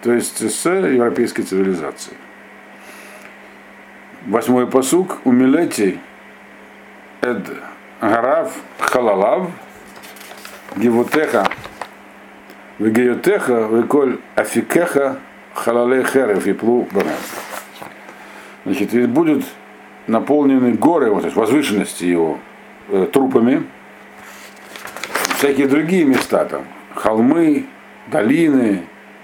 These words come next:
э, ручьи, будет, там будут трупы погибших от меча. То есть здесь прямо говорится, что это будут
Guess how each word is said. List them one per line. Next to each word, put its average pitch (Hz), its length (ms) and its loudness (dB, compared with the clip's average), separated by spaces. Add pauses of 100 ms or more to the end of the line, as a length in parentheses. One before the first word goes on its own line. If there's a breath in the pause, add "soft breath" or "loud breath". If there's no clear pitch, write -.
(840)
э, 76 560 0 (120)
ручьи, 143 680 2 (400)
будет, 127 300 0 (220)
там 160 200 0
будут 151 460 2
трупы 139 520 4 (720)
погибших 113 460 0
от 117 140 0
меча. - 440 2 (1800 loud breath)
То 117 80 0
есть 135 200 0
здесь 113 360 -2
прямо 143 320 0
говорится, 139 300 2
что 131 160 2
это 131 140 2
будут 131 300 2